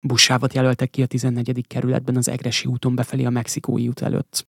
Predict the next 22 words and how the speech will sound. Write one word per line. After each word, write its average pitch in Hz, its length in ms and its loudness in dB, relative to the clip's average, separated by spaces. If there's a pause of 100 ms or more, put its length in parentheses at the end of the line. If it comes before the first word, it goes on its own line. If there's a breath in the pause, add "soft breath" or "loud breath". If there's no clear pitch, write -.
A - 120 -6
továbbiakban 139 680 4
hétköznapokon 127 880 -8
reggel 143 320 0
hat 131 200 0
órától 120 400 -4
kilenc 120 380 -4
óráig 117 400 -2
a - 60 -6
Mexikói 139 540 2
út 127 140 -2
és - 160 0
a 135 40 -2
Hungária 127 460 2
körút 120 320 -6
közötti - 360 -4
szakaszon 131 560 -4
csak - 200 0
az 147 100 2
autóbuszok 139 680 -4
hajthatnak - 560 -8
át. - 340 -6